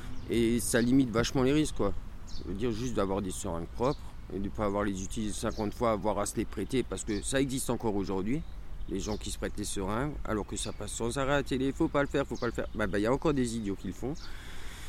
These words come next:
Donc, euh, ouais, moi je trouve que c'est important qu'il y ait un endroit comme ça, et puis qu'ils remettent à chaque fois une petite couche, euh, il faut faire ça, il faut faire attention à ça, et cetera, et cetera, quoi.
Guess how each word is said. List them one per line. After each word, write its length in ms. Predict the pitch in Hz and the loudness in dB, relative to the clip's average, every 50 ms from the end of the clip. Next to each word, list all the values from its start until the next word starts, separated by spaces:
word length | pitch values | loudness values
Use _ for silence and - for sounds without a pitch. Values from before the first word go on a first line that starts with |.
| - - - - - - - - - | -8 -8 -8 -10 -10 -10 -8 -4 -2
Donc, 300 | 98 104 101 - - 110 | 0 0 0 0 0 0
euh, 520 | 107 104 104 101 101 101 98 98 98 92 - - | 2 2 4 2 2 2 2 0 0 0 0 0
ouais, 240 | 104 117 123 123 110 113 | 2 2 0 0 -2 -2
moi 120 | 113 117 | -2 -4
je 40 | - | -2
trouve 140 | - 131 - | -2 -4 -2
que 60 | - | 0
c'est 80 | 123 | 0
important 380 | 117 107 - 110 - - 120 120 | 0 0 0 -4 -4 -2 -4 -4
qu'il 180 | - - - 95 | -2 -2 -2 0
y 20 | |
ait 40 | 95 | 0
un 60 | 98 | 0
endroit 260 | 95 90 87 82 92 - | 0 -2 -2 -2 -2 -2
comme 160 | - 76 69 | -2 -4 -4
ça, 220 | 78 - 107 120 - | -2 -2 0 0 0
et 120 | - 113 | 0 -2
puis 160 | - - 143 139 | -2 -2 -2 -2
qu'ils 200 | - - 127 120 | 0 2 4 4
remettent 380 | 117 117 113 113 127 131 - | 6 6 4 4 2 2 2
à 60 | 113 | 0
chaque 180 | 101 - - 80 | 0 0 -2 -4
fois 160 | - - 104 | -2 -2 -2
une 100 | 110 113 | -2 -2
petite 220 | - - 104 - - | -2 -4 -8 -8 -4
couche, 340 | - 117 120 131 127 - - | -2 -2 -2 -2 -2 -2 -2
euh, 400 | 92 92 90 85 87 98 95 80 82 | -2 0 0 -2 -2 -4 -4 -4 -4
il 100 | 104 123 | -4 -4
faut 140 | - - 113 | -4 -4 -6
faire 260 | - - 87 85 - | -6 -6 -6 -6 -6
ça, 220 | - - - 101 107 | -6 -4 -4 -4 -4
il 60 | - | -4
faut 80 | - - | -6 -6
faire 160 | - 92 85 | -4 -4 -4
attention 460 | 95 90 - 78 - - - - 62 | -4 -2 -2 -4 -4 -4 -4 -2 -2
à 40 | 62 | -2
ça, 220 | - - - - | -2 -2 -2 -2
et 60 | 104 - | -2 -4
cetera, 340 | - - - - - 65 73 | -4 -6 -6 -6 -4 -4 -4
et 80 | - | -6
cetera, 380 | - - - - 139 131 139 123 | -6 -8 -6 -4 -4 -4 -4 -4
quoi. 160 | - - 78 | -4 -4 -4